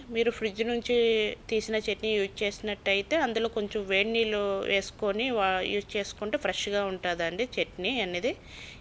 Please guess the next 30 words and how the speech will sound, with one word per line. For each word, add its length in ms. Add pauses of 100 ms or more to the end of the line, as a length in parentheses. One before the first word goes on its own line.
(100)
ఇప్పుడు 200
ఇలా 160
కప్-, 440
కలుపుకున్న 540
చట్నీని 480 (220)
తాలింపు 340
పెట్టుకుందాం. 580 (640)
స్టవ్ 280
మీద 160
ఒక 140
తడకా 380
ప్యాన్ 340
పెట్టుకోవాలండి. 760 (120)
అందులో 260
ఒక 200
టేబుల్ 280
స్పూన్ 320
వరకు 260
ఆయిల్ 280
యాడ్ 320
చేసుకోవాలి. 680 (500)
అలాగే 260 (100)
పావు 180
టీ 200
స్పూన్ 400 (680)
జీలకర్ర, 480
పావు 280
టీ 180
స్పూన్ 380 (180)
ఆవాలు 460